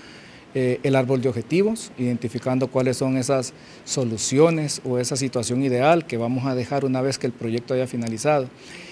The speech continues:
Y la selección de la mejor alternativa, considerando aspectos técnicos, políticos, económicos y obviamente financieros y recursos humanos. Y la siguiente parte de la metodología es, este, justamente vaciar toda esa información del proyecto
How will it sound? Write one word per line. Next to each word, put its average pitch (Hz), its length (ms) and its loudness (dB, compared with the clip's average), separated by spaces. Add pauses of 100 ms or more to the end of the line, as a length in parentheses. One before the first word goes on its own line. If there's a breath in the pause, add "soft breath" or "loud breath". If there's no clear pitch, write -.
(160 loud breath)
Y 151 100 2
la 156 100 8
selección 143 400 2
de 151 80 2
la 156 80 6
mejor 131 240 0
alternativa, 135 680 2
considerando 123 500 -2
aspectos 123 480 -6
técnicos, 127 520 -2
políticos, 123 600 -4
económicos 120 720 -4
y 127 80 0
obviamente 120 440 0
financieros 117 500 -2
y 113 60 -4
recursos 113 500 -8
humanos. 143 400 -4 (500 loud breath)
Y 160 140 8
la 165 100 8
siguiente 135 480 2
parte 131 340 2
de 143 40 4
la 151 80 4
metodología 143 720 2
es, 127 220 2
este, 123 400 -4 (240)
justamente 135 640 -2 (320 loud breath)
vaciar 131 380 2
toda 156 200 4
esa 156 120 4
información 147 420 -2
del 147 140 2
proyecto 139 520 2